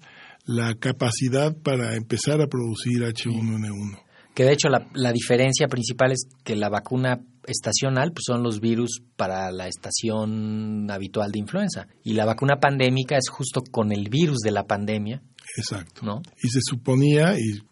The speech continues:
Speaker 1: así fue, que s-, iban a circular todos simultáneamente,
Speaker 2: Sí.
Speaker 1: los virus estacionales y los, el virus de la, de la pandemia. El punto, eh, interesante en relación a vacunas es que, desde luego,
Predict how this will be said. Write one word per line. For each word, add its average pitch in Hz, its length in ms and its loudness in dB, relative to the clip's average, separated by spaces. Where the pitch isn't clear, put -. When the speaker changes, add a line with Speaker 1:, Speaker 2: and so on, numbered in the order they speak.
Speaker 1:
así - 200 0
fue, 131 340 6
que 151 140 2
s-, - 200 -2
iban 143 280 2
a 139 80 0
circular 123 520 0
todos 143 380 4
simultáneamente, 117 960 0
Speaker 2:
Sí. 131 60 -8
Speaker 1:
los 113 160 0
virus 131 340 4
estacionales 135 640 2
y 127 60 0
los, 113 160 -2
el 110 220 -2
virus 120 320 2
de 117 80 0
la, 104 360 -6
de 110 80 -4
la 107 120 -8
pandemia. 135 600 2
El 156 260 2
punto, 226 500 4
eh, 151 80 4
interesante 147 680 4
en 190 60 4
relación 135 380 2
a 135 60 2
vacunas 135 420 0
es 131 160 -2
que, 151 100 2
desde 127 260 4
luego, 143 460 6